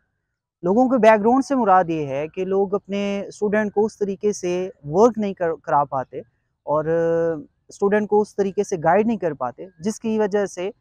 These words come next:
next time ना तो student कोई नया student refer करता है और जो होते भी हैं, वो भी उनसे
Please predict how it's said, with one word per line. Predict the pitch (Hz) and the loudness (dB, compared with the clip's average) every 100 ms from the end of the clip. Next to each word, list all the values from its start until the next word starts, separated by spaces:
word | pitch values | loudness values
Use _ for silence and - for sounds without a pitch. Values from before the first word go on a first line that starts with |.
| _ _ - | _ _ -8
next | 160 226 - - | 0 0 0 2
time | 208 214 240 - 151 | 2 2 -2 -10 -8
ना | 151 175 | -2 0
तो | 208 226 | 0 -4
student | - 247 277 269 | -2 2 4 4
कोई | 254 254 226 | 2 0 -2
नया | 151 175 226 | -2 0 0
student | 254 240 233 | 0 -2 0
refer | 202 202 | -2 -4
करता | 175 156 147 156 | -6 -6 -6 -8
है | - _ _ - | -8 _ _ -4
और | 196 | 0
जो | 220 208 | 0 2
होते | 196 277 277 | 2 2 0
भी | 196 | 0
हैं, | 180 214 | -2 -6
वो | 220 175 202 | -6 -2 -2
भी | 196 | -2
उनसे | 170 170 208 | -6 -8 -10